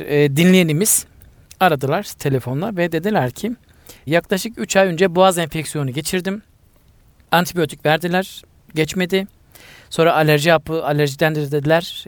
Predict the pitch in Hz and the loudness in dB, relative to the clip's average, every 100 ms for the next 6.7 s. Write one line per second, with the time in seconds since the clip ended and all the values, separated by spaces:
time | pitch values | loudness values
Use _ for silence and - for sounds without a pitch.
0 | - 147 143 143 139 151 156 165 160 175 | -4 -2 0 0 -2 -6 -6 -4 -4 -6
1 | 196 - 147 - 175 185 196 _ _ - | -6 -4 -2 -2 -2 -2 -4 _ _ -20
2 | - - - - 180 185 190 190 - 156 | -20 -20 -18 -6 0 4 4 2 -6 -8
3 | - 180 190 - - 170 180 - 175 185 | 0 2 2 -2 -8 -6 -6 -6 -4 -4
4 | 180 180 190 - - - 156 160 165 - | -2 0 0 -4 -12 -12 -10 -8 -8 -4
5 | 160 156 151 156 160 - - 147 147 143 | -2 -2 -8 -10 -12 -8 -4 -2 -2 -4
6 | - 143 127 139 - 170 180 | -2 -2 -4 -8 -8 -8 -8